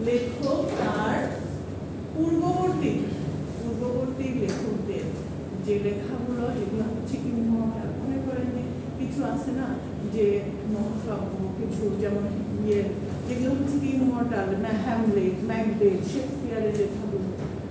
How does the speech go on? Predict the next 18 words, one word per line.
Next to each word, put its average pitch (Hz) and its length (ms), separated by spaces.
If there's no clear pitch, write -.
হ্যাঁ, 294 180
এগুলো 330 280
কিন্তু 370 180
যতদিন 349 480
ইংরেজি 311 360
সাহিত্য 294 360
থাকবে, 202 320
শেক্সপিয়ারের 254 720
এগুলো 226 280
থাকবে, 220 240
because 311 380
they, 233 140
these 285 280
are - 140
original 277 540
writing, - 340
এগুলো 262 300
কি 302 80